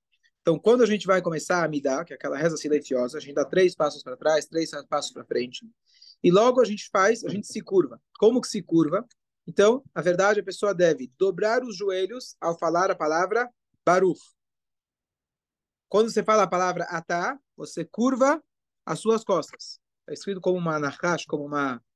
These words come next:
cobra. Então, você curva e,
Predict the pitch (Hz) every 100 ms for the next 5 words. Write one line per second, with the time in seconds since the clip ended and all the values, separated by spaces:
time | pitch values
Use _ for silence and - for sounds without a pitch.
0 | _ 180 175 - 117 - 151 160 160 185
1 | 226 254 320 359 _ _ _ _ 190 233
2 | 302